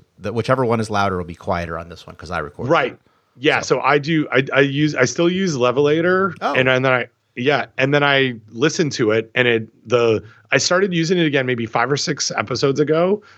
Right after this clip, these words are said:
Speaker 2: because they brought one out. Like, they stopped
Speaker 1: Oh.
Speaker 2: using it, and now it's back.
Speaker 1: Oh, cool! I did not know that.
Speaker 2: Yeah. So it, um, it work-, like, and it works really well 'cause
Speaker 1: Cool.
Speaker 2: my, my audio, well, my new setup was,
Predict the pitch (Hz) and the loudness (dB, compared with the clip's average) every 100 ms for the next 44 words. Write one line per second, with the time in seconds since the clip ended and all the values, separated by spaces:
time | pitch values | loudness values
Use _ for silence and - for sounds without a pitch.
0 | _ 113 143 120 123 120 113 120 127 117 | _ 0 0 2 0 2 0 2 2 2
1 | 110 123 117 110 123 113 - 117 277 262 | 0 0 0 2 0 0 0 0 2 0
2 | 92 135 - 156 175 180 - - _ 151 | -2 -4 -6 -2 -2 -2 -8 -20 _ -2
3 | 135 127 131 120 - 95 80 - - 269 | 0 2 2 2 0 -2 -4 -10 -4 0
4 | 208 - 339 95 107 147 175 185 226 - | 0 0 0 2 0 0 -2 -2 -2 -4
5 | - _ _ _ _ _ _ _ _ _ | -8 _ _ _ _ _ _ _ _ _
6 | _ _ _ _ 135 156 107 - _ - | _ _ _ _ 0 2 0 -8 _ -4
7 | 165 160 170 170 139 127 113 90 _ _ | 0 0 -2 -2 -2 -2 -4 -12 _ _
8 | _ _ _ _ - 156 143 117 - 139 | _ _ _ _ -2 2 2 0 0 0
9 | 135 151 156 - 113 135 123 107 92 - | 2 2 0 -2 -2 -2 -2 -6 -12 -18
10 | _ _ - 131 147 151 151 147 139 - | _ _ -4 0 2 4 4 2 -2 -6
11 | 123 139 123 131 131 123 - _ - 139 | -2 -2 0 2 2 0 -2 _ -2 0
12 | 135 131 127 143 175 185 175 170 _ _ | 2 0 0 0 0 -2 -6 -12 _ _
13 | - _ - 160 175 170 147 113 | -20 _ -2 2 4 4 2 0